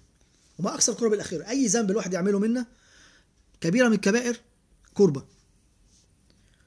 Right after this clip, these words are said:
فكفارة، كفارة للذنوب. ما تعرفش، آه، يوم القيامة الكرة دي هتبقى عاملة إزاي. المنقبة التالتة،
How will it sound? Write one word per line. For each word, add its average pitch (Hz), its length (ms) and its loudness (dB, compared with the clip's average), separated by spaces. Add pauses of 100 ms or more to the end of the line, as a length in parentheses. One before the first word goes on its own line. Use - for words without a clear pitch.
(360)
فكفارة، 165 1040 -4 (480)
كفارة 240 300 -2
للذنوب. 190 540 0 (1000)
ما 139 60 -12
تعرفش، 180 440 2 (960)
آه، 131 520 -12 (200)
يوم 156 300 -2
القيامة 202 500 0 (260)
الكرة 226 240 4
دي 196 160 2
هتبقى 180 180 -4
عاملة 196 140 2
إزاي. 143 440 -2 (1200)
المنقبة 160 260 0
التالتة، 247 360 0